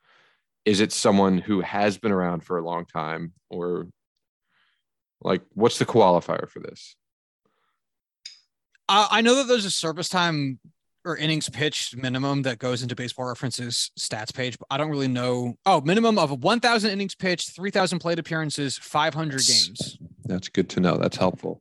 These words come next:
Speaker 1: Um, I, I feel like a Clayton Kershaw would be a good guess.
Speaker 2: Number nine, Clayton Kershaw.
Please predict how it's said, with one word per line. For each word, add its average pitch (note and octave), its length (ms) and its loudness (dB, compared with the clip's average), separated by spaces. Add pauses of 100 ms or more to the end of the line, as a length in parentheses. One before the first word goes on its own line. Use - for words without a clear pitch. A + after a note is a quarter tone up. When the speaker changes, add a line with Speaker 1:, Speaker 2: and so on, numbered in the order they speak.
(120)
Speaker 1:
Um, G#2 480 2 (2500)
I, - 60 -14 (520)
I - 40 -6
feel A2 280 4
like A2+ 380 4
a G2 80 0
Clayton - 560 0
Kershaw G2 540 2
would G2 180 0
be F#2+ 140 -2
a F#2 60 -2
good F2+ 280 -4
guess. F2+ 520 -2 (300)
Speaker 2:
Number B2 240 -2
nine, B2 540 0 (1300)
Clayton - 220 -14
Kershaw. - 460 -16